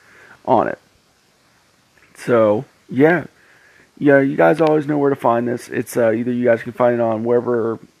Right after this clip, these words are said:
podcasts place you listen to, whether it's Spotify or Anchor or wherever you listen to your podcast. And as always, you guys can always hit me up on Facebook or Twitter. I think it's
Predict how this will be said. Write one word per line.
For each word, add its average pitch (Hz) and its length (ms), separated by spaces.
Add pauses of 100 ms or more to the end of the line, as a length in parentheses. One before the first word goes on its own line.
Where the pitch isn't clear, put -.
(100)
podcasts 123 640
place 120 280
you - 80
listen - 180
to, 131 120
whether 104 180
it's - 160
Spotify 113 1080 (720)
or 107 380
Anchor 131 340
or 117 320
wherever 127 260
you 131 140
listen 127 180
to 139 60
your 135 100
podcast. 110 680 (120)
And 131 280
as 127 100
always, 123 280
you 123 80
guys 117 120
can 127 120
always 110 160
hit 104 100
me 123 120
up 117 140
on 104 160
Facebook 131 640 (640)
or 95 340
Twitter. 147 720
I 76 60
think 117 200
it's 107 140